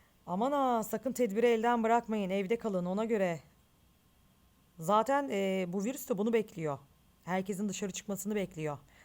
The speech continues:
Dışarı çıktıkları zaman daha çabuk, e, bulaşabilsin diye. İnsandan insana geçen bir şey arkadaşlar. Çok dikkat edin.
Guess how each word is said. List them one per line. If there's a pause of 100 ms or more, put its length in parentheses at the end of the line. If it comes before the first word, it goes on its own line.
(160)
Dışarı
çıktıkları
zaman
daha
çabuk,
e,
bulaşabilsin
diye.
İnsandan
insana
geçen
bir
şey
arkadaşlar. (360)
Çok
dikkat
edin.